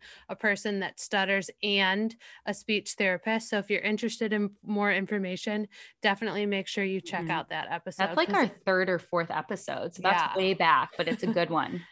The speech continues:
Speaker 1: Definitely. So, um, and again, like Claire said, if you guys have any questions, just make sure to shoot us an email or a D M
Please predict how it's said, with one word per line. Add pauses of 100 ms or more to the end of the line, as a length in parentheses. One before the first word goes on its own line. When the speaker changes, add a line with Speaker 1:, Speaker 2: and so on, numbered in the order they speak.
(220)
Speaker 1:
Definitely.
So,
um,
and
again,
like
Claire
said,
if
you
guys
have
any
questions,
just
make
sure
to
shoot
us
an
email
or
a
D
M